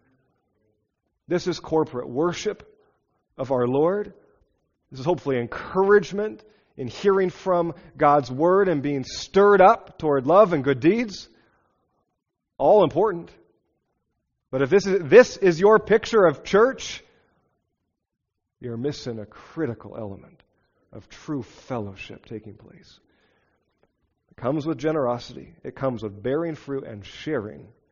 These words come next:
with one another. Hebrews ten twenty-four. Well, I already jumped to that. "Let us consider how to stir up one another to love and good works,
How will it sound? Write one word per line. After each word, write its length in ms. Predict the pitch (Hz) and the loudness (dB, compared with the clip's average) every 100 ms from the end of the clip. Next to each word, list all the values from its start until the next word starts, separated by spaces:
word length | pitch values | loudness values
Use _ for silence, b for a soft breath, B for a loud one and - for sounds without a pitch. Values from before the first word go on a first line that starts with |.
| _ _ _ _ | _ _ _ _
with 180 | 120 123 | -16 -10
one 140 | 120 | -8
another. 340 | 113 101 - _ _ _ _ _ _ _ _ _ _ _ _ _ _ _ _ _ _ _ _ _ _ _ _ _ - _ _ _ - _ _ _ | -8 -10 -14 _ _ _ _ _ _ _ _ _ _ _ _ _ _ _ _ _ _ _ _ _ _ _ _ _ -20 _ _ _ -20 _ _ _
Hebrews 360 | 135 143 135 | -6 -4 -4
ten 240 | - 143 135 | 0 0 0
twenty-four. 720 | 147 131 - 160 160 165 156 | -2 -4 -2 2 4 2 -2
Well, 340 | 143 156 - _ _ _ _ _ _ _ _ - | -6 -6 -8 _ _ _ _ _ _ _ _ -18
I 40 | |
already 280 | 113 113 113 | -12 -10 -12
jumped 320 | 107 127 135 | -10 -12 -10
to 80 | - | -12
that. 340 | 127 135 139 143 | -8 -6 -8 0
"Let 160 | 151 | 2
us 140 | 165 - | 2 0
consider 600 | - 120 - 170 170 165 | -8 -10 -6 -4 -4 -4
how 200 | 131 131 | -4 -6
to 100 | 117 | -6
stir 720 | - - - 160 170 165 175 | -12 -18 -4 0 2 0 -2
up 360 | 160 156 151 - | -4 -4 -4 -10
one 240 | 139 147 | -4 -2
another 400 | 147 139 139 139 | 0 -2 -2 -4
to 140 | 135 120 | -6 -8
love 340 | 117 135 131 | -4 -2 -2
and 120 | 139 | -4
good 120 | 131 131 | -6 -6
works, 480 | 123 120 - - | -6 -8 -10 -20